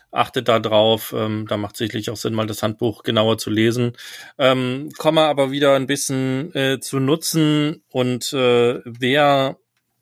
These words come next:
oder, oder anders, anders formuliert die Frage: für wen ist denn jetzt welche Variante so die sinnvolle? Du hast ja vorhin schon gesagt, ja, natürlich, das hängt vom, vom, ähm, Reiseverhalten ab, das ist klar.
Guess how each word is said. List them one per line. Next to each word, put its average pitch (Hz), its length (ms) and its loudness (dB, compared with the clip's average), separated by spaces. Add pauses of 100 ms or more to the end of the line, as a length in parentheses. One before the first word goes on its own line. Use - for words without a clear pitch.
(120)
oder, 117 420 -2
oder 113 260 -2 (140)
anders, 123 360 -4
anders 127 280 -4
formuliert 127 400 -2
die 131 60 -8
Frage: 127 460 2 (500)
für 120 200 -2
wen 156 280 2
ist 160 280 -2
denn 131 160 0
jetzt 120 300 -2
welche 135 440 2
Variante 120 680 2
so 117 160 -4
die 110 80 -4
sinnvolle? 107 400 -2
Du 110 100 -2
hast - 160 -2
ja 117 60 -2
vorhin 120 200 0
schon 107 160 -6
gesagt, 135 440 0
ja, 113 160 0
natürlich, 139 480 -2
das 131 180 -6
hängt 123 160 -2
vom, 107 320 0
vom, 107 500 -4
ähm, 104 300 -4
Reiseverhalten 160 760 2
ab, 165 180 -4
das - 180 -10
ist - 140 -14
klar. 131 360 4